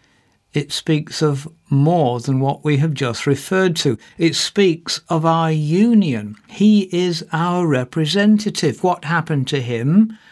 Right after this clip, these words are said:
happened to us. His experience affected us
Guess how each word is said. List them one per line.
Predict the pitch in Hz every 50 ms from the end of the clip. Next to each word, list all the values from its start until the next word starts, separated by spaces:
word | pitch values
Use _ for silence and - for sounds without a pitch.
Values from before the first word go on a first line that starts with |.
| - - _ _ _ -
happened | - - - 156 135 110 - - 131 123 123 131 131 131 -
to | - 147 - _ -
us. | 214 233 240 208 - - - - - - - - - _ _ _ _ _ _ _ _ _ _ - - _
His | - - 208 180 190
experience | 185 165 165 - - - - - - - 190 196 220 247 233 208 180 135 110 107 120 127 139 147 143 - - - - - _ _ _ _ _ _ _ _ _ _ _ _ - -
affected | 147 139 - - - - 214 214 214 - - - - 147 143 143 - - -
us | - 143 147 160 160 - - - -